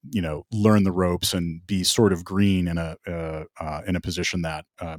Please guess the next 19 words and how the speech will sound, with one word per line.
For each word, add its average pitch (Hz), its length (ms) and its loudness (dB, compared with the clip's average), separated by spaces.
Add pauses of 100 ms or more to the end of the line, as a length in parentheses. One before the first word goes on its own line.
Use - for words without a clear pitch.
maybe 98 200 0
could 87 140 -4
have 82 100 -4
been 80 140 -6
filled 85 180 -6
by 82 100 -10
somebody 78 300 -6
with, 78 200 -14
like, 82 200 -8
more 80 180 -10
experience. - 600 -14 (680)
Um, 92 420 2 (140)
so 135 320 6
that 160 160 8
was 196 140 8
my 165 120 10
impression. 147 460 8
And, 107 260 6
um, 98 400 6